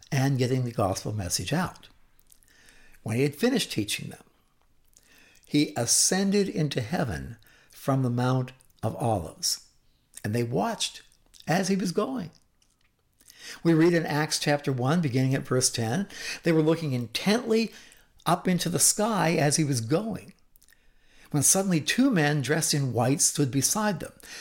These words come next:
"Men of Galilee," they said, "why do you stand here looking up into the sky? This same Jesus who has been taken from you into heaven will come back in the very same way that you've seen him go."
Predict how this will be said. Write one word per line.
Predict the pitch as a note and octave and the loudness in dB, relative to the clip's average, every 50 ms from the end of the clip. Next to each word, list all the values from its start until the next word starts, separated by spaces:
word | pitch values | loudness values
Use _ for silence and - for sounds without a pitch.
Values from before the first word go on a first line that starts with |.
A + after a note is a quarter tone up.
| - - - _ _ _ | -18 -20 -20 _ _ _
"Men | A2 C3 D3 | 0 2 2
of | F3 D3 | 2 2
Galilee," | A#2+ D3+ D3+ D#3 E3 E3 E3 E3+ E3+ | 2 2 2 4 2 2 4 2 2
they | D#3+ E3 E3 D3+ | 2 2 2 2
said, | - - F3+ F#3+ G#3 G#3 - - _ _ _ _ _ _ _ _ _ _ _ _ - - _ - | 2 2 0 -2 -4 -6 -12 -20 _ _ _ _ _ _ _ _ _ _ _ _ -20 -20 _ -4
"why | B2 C3 C3 D3+ F3 G3+ | 0 2 4 4 4 4
do | A#3 B3 | 4 4
you | A#3+ G#3+ | 2 4
stand | - - - D3+ C#3+ C#3+ D3 D3+ | 2 0 0 0 0 0 0 0
here | E3 F3+ | 2 2
looking | D#3+ C#3+ C3 C#3+ D3 - F#3 D3+ | 0 2 2 0 0 0 -2 -2
up | B2 B2+ C#3 - | -2 -2 -2 -2
into | B2+ B2 A2 - F3 | -4 -4 -4 -2 -2
the | F3+ | 0
sky? | - - - B3+ B3 B3 C4 B3+ A#3 - - - - - _ _ _ _ _ _ - - - _ _ _ _ _ _ _ | 0 2 2 2 2 0 0 -2 -4 -4 -6 -8 -12 -18 _ _ _ _ _ _ -20 -20 -20 _ _ _ _ _ _ _
This | - A3 G#3 - - - - - _ _ | 0 2 2 2 -2 -2 -4 -16 _ _
same | - - - - - E3+ F3+ G3+ A3+ A#3+ B3 B3 | 2 2 4 4 4 4 4 6 6 4 4 2
Jesus | F3 - D3 C3+ B2 A#2+ - G3 F#3 - | 2 2 2 4 4 2 2 2 2 2
who | - - D3+ C#3+ | 2 4 4 4
has | C3 - | 4 2
been | - C3+ B2 A#2 | -2 -4 -4 0
taken | - E3 D#3+ D#3+ - C3+ B2+ | 0 0 0 0 -2 -6 -6
from | C3 - - - A3+ A#3 A#3+ G3 | -8 -10 -4 0 2 2 2 2
you | D3+ D3 - | 2 0 0
into | D3+ C3 A#2 A#2+ | -2 -2 -2 -2
heaven | A2+ - - C4+ B3+ E3 B2+ - D#3 D#3 - - - - - - - - - _ | -4 0 0 0 0 0 0 -2 -4 -6 -8 -14 -20 -18 -16 -14 -14 -16 -4 _
will | F3 E3+ D#3+ | 2 2 2
come | E3 - - D3+ D3+ C3+ | 2 0 -2 -2 -2 -2
back | B2+ F#3 G#3 G#3 F3+ E3+ E3 F3 - - - | 0 0 2 2 2 2 0 -2 -4 0 0
in | E3+ E3 | 2 4
the | D#3+ D#3+ | 4 2
very | D3+ C#3 F3+ A3+ A#3 A3 F#3 E3 | 2 2 2 2 4 4 4 2
same | E3 - - D#3 D3+ C#3 | 2 2 0 0 0 0
way | B2 G#2+ G#2+ A#2 A#2 C3 B2+ - - - - | 0 -2 0 2 2 0 0 -4 -14 -16 -6
that | - - | -2 0
you've | - F3 - | 0 2 2
seen | - - - C3 C3 B2+ | 2 2 2 2 0 2
him | C#3 D3+ D#3+ D3 C3 | 2 2 2 2 0
go." | F#3+ G3+ G#3+ G#3 D#3+ - - - - | 0 -2 -2 -2 -4 -6 -10 -16 -20